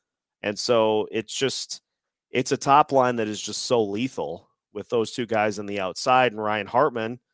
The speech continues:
twenty-seven goals himself. So, uh, Hartman obviously having a great season as well, but they're just so cohesive, that top unit is. And, uh,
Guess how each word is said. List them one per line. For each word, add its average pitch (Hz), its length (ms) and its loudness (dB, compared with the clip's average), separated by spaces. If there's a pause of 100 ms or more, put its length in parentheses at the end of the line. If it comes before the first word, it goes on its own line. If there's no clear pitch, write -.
(400)
twenty-seven 104 540 -4
goals 113 300 2
himself. 127 520 0
So, 104 380 -4
uh, 95 160 -2
Hartman 117 360 0
obviously 110 420 0
having 107 200 -2
a 101 40 -12
great 104 240 -6
season 104 300 -8
as 90 140 -10
well, 110 280 4
but 95 240 -4 (600)
they're 131 100 0
just 151 280 -4
so 139 300 4
cohesive, 113 800 -2
that 95 200 -4
top 104 320 -2
unit 98 300 -8
is. 85 420 -8 (520)
And, 98 500 -4
uh, 87 360 2